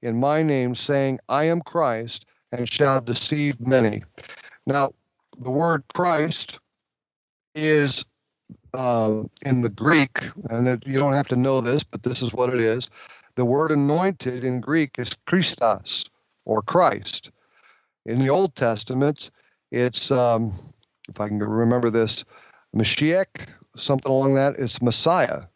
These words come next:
in Hebrew. It means, uh, the anointed one, and the anointed one can be good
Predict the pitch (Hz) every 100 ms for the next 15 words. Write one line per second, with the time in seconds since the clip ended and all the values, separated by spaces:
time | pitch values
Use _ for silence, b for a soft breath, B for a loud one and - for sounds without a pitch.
0 | 185 123 113 117 104 - - - B B
1 | B B 135 - 147 156 156 151 127 135
2 | 131 123 123 120 131 131 156 170 135 110
3 | 101 110 104 110 117 123 139 180 185 131
4 | 120 135 131 127 117 101 104 156 160